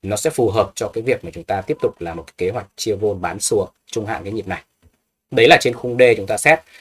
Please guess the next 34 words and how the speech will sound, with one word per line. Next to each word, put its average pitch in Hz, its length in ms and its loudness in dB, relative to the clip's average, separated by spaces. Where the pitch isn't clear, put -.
Thế 123 140 8
còn 123 160 4
xét - 240 2
ở 123 120 2
trên 131 220 -2
khung, 147 140 -8
khung 147 220 -2
giờ 110 220 0
thấp - 180 0
hơn, 170 260 8
ví 117 180 4
dụ 185 140 4
như 175 120 0
là 113 60 -6
khung - 180 -2
H 156 80 -4
một 123 220 2
để 95 80 -6
mọi 92 120 -8
người 95 160 -6
có - 80 -6
thể - 120 -6
lướt 123 160 0
sóng, 104 280 -2
thì 110 120 0
sang 156 240 4
phiên 156 220 4
ngày 127 140 4
thứ 113 120 0
hai 143 300 4
nếu 131 280 4
như 165 200 0
được 139 180 -2
vàng 117 280 2